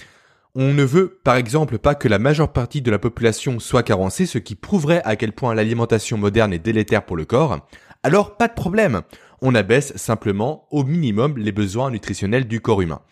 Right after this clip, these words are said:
Pareil, autre exemple, on veut diminuer le taux de chômage avant une élection. Pas de problème, on augmente simplement le budget attribué à la formation des chômeurs, car un chômeur en formation n'est plus considéré comme étant un chômeur.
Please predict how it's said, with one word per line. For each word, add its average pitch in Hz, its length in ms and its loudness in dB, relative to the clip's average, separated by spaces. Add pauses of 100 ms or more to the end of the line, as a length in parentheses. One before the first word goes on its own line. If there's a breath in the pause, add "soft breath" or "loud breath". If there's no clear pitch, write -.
(640 soft breath)
Pareil, 151 380 2
autre 113 220 0
exemple, 151 420 2
on 120 100 -2
veut 113 160 -2
diminuer 170 500 0
le 123 120 4
taux 170 220 -2
de 117 100 0
chômage 131 500 -2
avant 117 280 0
une 110 80 -2
élection. 98 400 -2 (500 soft breath)
Pas 262 100 4
de 262 60 -2
problème, 214 500 0
on 127 140 -4
augmente 131 340 -2
simplement 139 460 0
le 123 120 2
budget 120 380 -2
attribué 104 500 -2
à 104 100 -2
la 92 100 -2
formation 107 460 -4
des 87 100 -8
chômeurs, 104 480 0 (380 soft breath)
car 151 260 0
un 143 140 0
chômeur 131 420 0
en 127 80 -6
formation 101 480 -6
n'est 143 140 -4
plus - 180 -2
considéré 110 480 -2
comme 113 160 -2
étant 143 180 -2
un 143 60 0
chômeur. 139 400 -2